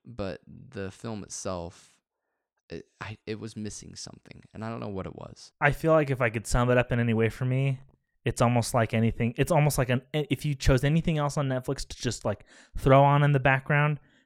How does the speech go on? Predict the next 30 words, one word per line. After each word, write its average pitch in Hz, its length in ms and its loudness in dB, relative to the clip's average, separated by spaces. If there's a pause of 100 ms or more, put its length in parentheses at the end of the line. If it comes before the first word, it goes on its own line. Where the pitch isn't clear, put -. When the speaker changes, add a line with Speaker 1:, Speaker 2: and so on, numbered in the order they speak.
(120)
Speaker 2:
this 131 160 4
goes 117 220 4
in 101 120 -2
there. 92 220 -8 (320)
Speaker 1:
Mm-hmm. 101 300 -6 (100)
Speaker 2:
You 127 320 4
can 120 420 0
watch 143 300 4
it 175 220 4
without 127 240 2
having 120 220 0
to 120 40 -4
be 117 140 -4
too - 240 2
committed, 165 560 2 (560)
and 135 160 2
it 123 120 -2
doesn't, 131 300 0
like, 117 320 -6
require 127 420 0
too - 280 4
much 202 200 4
from 180 240 4
you 185 240 6 (440)
in 127 160 2
terms 117 200 0
of, 117 80 -2
like, 107 220 -4
you 117 60 2
know, 104 260 -2